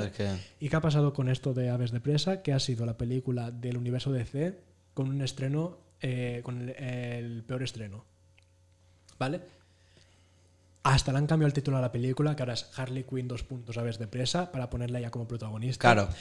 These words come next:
Speaker 2: Que ella es la protagonista y Aves
Speaker 1: Pero,
Speaker 2: de presa
Speaker 1: pero, eh, pero, claro, las Aves de presa es ella más el grupo de mujeres que,
Speaker 2: Sí,
Speaker 1: que la
Speaker 2: es que
Speaker 1: acompaña.
Speaker 2: sí, pero esto es cómo se originan las Aves de presa,
Speaker 1: Ya.
Speaker 2: ¿vale? No es que el grupo ya estuviese formado,
Speaker 1: Ya, ya,
Speaker 2: se
Speaker 1: ya.
Speaker 2: forma a partir de ahí.
Speaker 1: Ujú.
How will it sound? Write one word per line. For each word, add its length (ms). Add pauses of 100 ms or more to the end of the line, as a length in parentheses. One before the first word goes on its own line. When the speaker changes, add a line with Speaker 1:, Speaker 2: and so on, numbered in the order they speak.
(140)
Speaker 2:
Que 440
ella 160
es 60
la 60
protagonista 520
y 120
Aves 120
Speaker 1:
Pero, 180
Speaker 2:
de 60
presa 120
Speaker 1:
pero, 240
eh, 280
pero, 420
claro, 160
las 160
Aves 220
de 80
presa 260
es 220
ella 420
más 360
el 140
grupo 300
de 80
mujeres 680 (120)
que, 320
Speaker 2:
Sí, 180
Speaker 1:
que 40
la 80
Speaker 2:
es 160
que 120
Speaker 1:
acompaña. 300 (280)
Speaker 2:
sí, 400
pero 240
esto 340
es 140 (100)
cómo 220
se 100
originan 340
las 120
Aves 180
de 80
presa, 320 (100)
Speaker 1:
Ya. 320
Speaker 2:
¿vale? 360
No 120
es 100
que 220
el 140
grupo 240
ya 60
estuviese 320
formado, 340
Speaker 1:
Ya, 160
ya, 160
Speaker 2:
se 120
Speaker 1:
ya. 40
Speaker 2:
forma 200
a 20
partir 300
de 120
ahí. 0
Speaker 1:
Ujú. 180